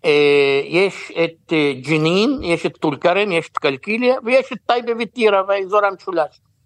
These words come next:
או בצפון. שם, בגדה המערבית, יש הרבה יותר נשק. אבל שיעור הפשיעה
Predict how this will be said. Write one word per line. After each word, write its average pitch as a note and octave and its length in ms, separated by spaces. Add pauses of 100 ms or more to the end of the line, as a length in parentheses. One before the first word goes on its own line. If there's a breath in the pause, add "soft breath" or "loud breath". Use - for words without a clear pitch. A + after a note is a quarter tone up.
(280)
או G#3+ 120
בצפון. G3 520 (760)
שם, A#3+ 560 (140)
בגדה F#3 360
המערבית, F#3+ 600
יש G3 200
הרבה F#3+ 220
יותר G#3+ 340
נשק. G#3 380 (1400)
אבל D#3+ 380 (680)
שיעור G#3 520
הפשיעה G3 640